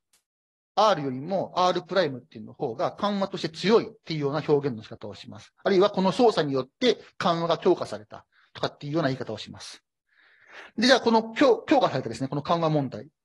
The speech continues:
線形計画緩和、これと-、解いてみます。で、これはまたこの図を見てと-、解けるんで、えっと、解いていくんですけども、えっと、解くと、解くとこんな感じになります。この端の部分ですね。ここがこう、あの、さ-、単点最適解として出てきます。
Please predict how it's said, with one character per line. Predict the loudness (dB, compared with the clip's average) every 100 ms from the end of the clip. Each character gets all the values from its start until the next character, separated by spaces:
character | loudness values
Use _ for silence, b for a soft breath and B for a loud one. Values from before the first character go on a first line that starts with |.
| _ _
線 | -4 -2
形 |
計 | 0
画 | -2
緩 | -2
和、 | -4
こ |
れ | -4
と-、 | 0
解 | 0 0
い |
て | -2
み |
ま | -8 -12
す。 | -16 _ b b b b
で、 | 0
こ | 4
れ |
は | 6
ま | 4
た | 4
こ | 4
の | 2
図 | 4
を | 4
見 | 4
て |
と-、 | -2 -10
解 | -10
け | -2 0
る | -2
ん | 0
で、 | 0 0 -4
え | -6
っ |
と、 | 0
解 | 0
い | 0
て |
い | -4
く | -12
ん |
で | -12
す | -14
け |
ど | -10 -2
も、 | 0 0 -2 B B B
え |
っ | -6
と、 |
解 | -4
く |
と、 | -4 -6
解 | -4 -4
く |
と | -2
こ | -2
ん |
な | 0
感 | 0 0
じ |
に | -2
な |
り | -4
ま | -6
す。 | -10 -16 _ _
こ | -4
の | -2
端 | -2 -2
の | -2
部 |
分 | -2 -4
で | -8
す | -10
ね。 | -12 -10
こ | -4
こ | -2
が |
こ | 0 -2 -2
う、 |
あ |
の、 | -2 -2
さ-、 | -4 -6 -8 _
単 | -2 -2
点 | -2
最 | -2
適 | -4 -6
解 | -16
と | -12
し |
て | -8
出 | -6
て |
き | -8
ま | -18
す。 | -20 -20